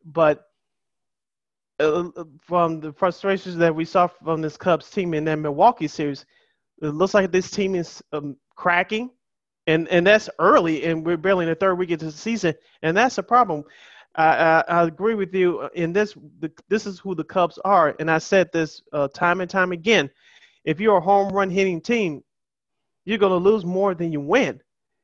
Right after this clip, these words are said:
And, and we, and we saw the Cubs offense struggle over the weekend, with the exception of Saturday's win. If you're a home run hitting team, you're gonna cool off more times than you heat up.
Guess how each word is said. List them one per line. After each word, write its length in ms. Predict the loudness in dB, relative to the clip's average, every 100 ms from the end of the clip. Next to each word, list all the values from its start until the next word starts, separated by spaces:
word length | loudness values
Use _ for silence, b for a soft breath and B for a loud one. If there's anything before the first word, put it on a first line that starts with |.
| _
And, 200 | -2 0 0
and 180 | -2 -2
we, 240 | -2 -4
and 160 | -4 -6
we 80 | -4
saw 220 | 0 0
the 100 | 0
Cubs 420 | 2 2 0 -6 _ -4
offense 380 | 0 2 0 -6
struggle 420 | -10 -4 -4 -2
over 260 | -4 -4 -6
the 80 | -8
weekend, 600 | -6 -6 -2 -2 -2 -4
with 120 | -6
the 100 | -6
exception 440 | -2 0 -2 -2
of 140 | -4 -2
Saturday's 580 | 0 2 2 0 -2 -6
win. 480 | -6 2 2 2 -2 _ _ _ _ _ _ _ _ _ _ _ 0
If 160 | 2
you're 140 | 4 2
a 20 |
home 220 | 2 2
run 140 | 0
hitting 260 | 0 0 0
team, 320 | 0 -2 -4 -4
you're 120 | -2
gonna 200 | 0 -2
cool 200 | -2 2
off 200 | 2 2
more 240 | -2 -2
times 320 | -2 -2 -2 -4
than 180 | -4
you 100 | -6
heat 220 | -6 0 4
up. 300 | 4 2